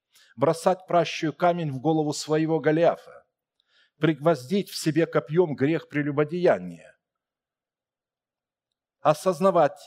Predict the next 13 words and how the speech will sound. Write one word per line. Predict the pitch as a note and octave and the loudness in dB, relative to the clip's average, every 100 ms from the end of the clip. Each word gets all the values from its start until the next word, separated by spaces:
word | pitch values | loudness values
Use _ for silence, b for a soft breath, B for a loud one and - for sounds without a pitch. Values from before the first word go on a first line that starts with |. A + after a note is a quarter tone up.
| - | -2
и | D3+ | -2
исследовать | - E3 D#3+ D#3 | 0 -2 -2 -4
свой | - D3 | 0 0
грех | B2 C#3+ C#3+ | 0 -2 -4
перед | - C#3+ C3 | -4 -4 -2
Богом, | C#3+ A2 F2 E2 _ _ _ _ _ _ B B | -2 -2 -8 -14 _ _ _ _ _ _ B B
укращать | - - F3 D#3+ F#3 - | -10 -2 0 2 0 0
ярость | D3+ D3+ D3 B2 | 2 2 2 -2
гнева | D#3 C#3+ | -2 2
Божия | C3+ G2+ B2+ B2+ D#3 F3 | 0 0 0 0 0 0
осуждением | E3+ C3+ - C#3 G#2 C#3+ D#3 C#3+ | -2 -6 -8 -10 -6 -4 -4 -6
своего | - B2+ B2+ C3 | -4 -2 -2 -2
греха, | B2 C#3 - F#2 | -4 -6 -2 -2